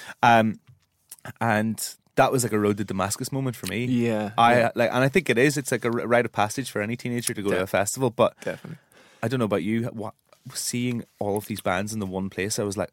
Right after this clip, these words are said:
Speaker 1: "I want to do this."
Speaker 2: Yeah, there was, there was something. There is that kind of thing when you, when you're witnessing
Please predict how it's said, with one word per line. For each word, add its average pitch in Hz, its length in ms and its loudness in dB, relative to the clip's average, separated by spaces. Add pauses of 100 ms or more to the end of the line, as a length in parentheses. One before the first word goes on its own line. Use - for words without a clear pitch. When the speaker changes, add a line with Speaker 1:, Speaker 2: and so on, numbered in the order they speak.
Speaker 1:
"I 95 40 -12
want 87 240 -10
to - 60 -20
do 98 140 -12
this." 98 260 -16
Speaker 2:
Yeah, 175 680 0
there 151 120 -4
was, 160 240 -4
there 175 120 -4
was 170 160 -2
something. 185 500 -2 (480)
There 185 140 4
is 226 140 4
that 226 120 4
kind 180 160 0
of 139 120 -4
thing 139 200 -2
when 123 100 0
you, 113 100 0
when 117 200 -4
you're 113 80 -2
witnessing 113 520 -4